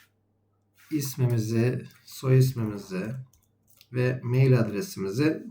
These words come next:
doldurmamız gerekiyor. Şöyle yapalım arkadaşlar. Bilgilerimiz de geldi.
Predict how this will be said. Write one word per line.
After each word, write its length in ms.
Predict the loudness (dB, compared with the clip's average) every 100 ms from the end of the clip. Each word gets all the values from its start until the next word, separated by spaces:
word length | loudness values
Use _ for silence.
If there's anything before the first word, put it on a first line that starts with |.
| 0
doldurmamız 580 | 2 4 4 2 0 -4
gerekiyor. 600 | -4 -4 -4 -2 -2 -4 -12 _ _ _ _ _ _ _ _ _ _ _ _ _ _ _ _ _ _
Şöyle 800 | -16 -12 -12 -8 -6 -4 -6 -8
yapalım 380 | -12 -10 -8 -8
arkadaşlar. 800 | -10 -10 -12 -12 -12 -6 -6 -6 -18 -20 -20 _ _ _ _ _ _ _ _ _ -2
Bilgilerimiz 640 | 0 2 2 0 -2 4
de 100 | 4
geldi. 340 | 4 2 -2